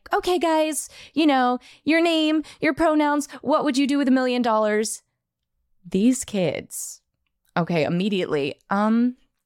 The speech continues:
"Well, a million dollars is not a lot of money." I'm like,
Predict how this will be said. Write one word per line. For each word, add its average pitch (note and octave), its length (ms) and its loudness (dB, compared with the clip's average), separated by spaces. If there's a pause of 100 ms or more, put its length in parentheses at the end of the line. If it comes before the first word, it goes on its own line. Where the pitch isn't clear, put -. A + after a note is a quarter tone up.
(720)
"Well, A#3+ 200 2
a A#3 40 2
million C4+ 300 2
dollars G3+ 300 0
is F#3 160 -4
not E3 180 0
a D#3 60 0
lot D#3 180 0
of D#3 60 -6
money." C3+ 400 -4
I'm D#3+ 100 -4
like, D3 280 -4